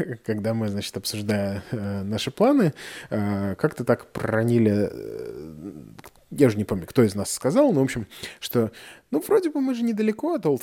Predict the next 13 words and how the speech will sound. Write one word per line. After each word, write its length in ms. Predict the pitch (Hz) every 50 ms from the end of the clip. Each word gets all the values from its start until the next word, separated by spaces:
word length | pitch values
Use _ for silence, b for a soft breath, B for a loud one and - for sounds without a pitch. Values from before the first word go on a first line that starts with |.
| -
Faithful, 400 | - 120 107 104 - - 123 107
наверное, 400 | 104 104 107 127 180 233 233 208
мы 60 | 170 151
можем 280 | 156 165 160 170 151
просто 480 | - 147 143 131 - - 139 127 123 113 B B
дойти, 640 | - 104 110 107 - - - 175 226 349 359 349 B B B B B B B B B
м, 360 | - - - - 107 107 101 - - -
от, 340 | - - 95 95 - - -
от 160 | 78 - -
нашего, 300 | 107 101 - - - 95
значит, 320 | 95 98 87 - 92 -
лагеря, 400 | 107 113 131 147 147 127 113 104 104
э, 580 | 101 92 87 92 87 82 85 92 95 92 101